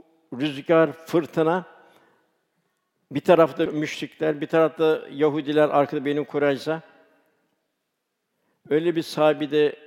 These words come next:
açlıktan iki büklüm oldu hepsi. "Acaba Allah'ın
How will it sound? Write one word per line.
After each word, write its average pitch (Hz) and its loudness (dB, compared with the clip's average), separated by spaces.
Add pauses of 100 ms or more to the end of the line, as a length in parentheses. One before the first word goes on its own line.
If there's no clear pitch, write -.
açlıktan 147 -2
iki 165 -4
büklüm 156 -6
oldu 127 -6
hepsi. 147 -14 (1300)
"Acaba 160 2
Allah'ın 160 2